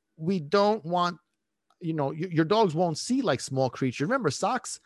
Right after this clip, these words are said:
Socks over here is seventy-five pounds. You know, when I've had cats and I have kittens, I've had kittens in this house that were, like,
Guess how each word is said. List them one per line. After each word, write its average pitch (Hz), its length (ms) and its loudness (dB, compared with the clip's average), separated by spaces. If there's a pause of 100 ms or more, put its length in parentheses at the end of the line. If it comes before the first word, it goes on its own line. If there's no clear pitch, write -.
(240)
Socks 262 320 0
over 185 160 4
here 170 220 2
is - 100 0
seventy-five 147 500 0
pounds. 113 460 -2 (420)
You 165 100 -2
know, 156 240 2
when 165 100 2
I've 233 120 4
had 233 200 2
cats 208 300 0
and - 80 -2
I 202 40 2
have 190 180 -4
kittens, 139 560 -4
I've 165 120 2
had 165 220 -2
kittens 170 380 -2
in 135 80 0
this 123 140 -6
house 127 260 -4
that 156 80 0
were, 147 100 0
like, 139 200 -2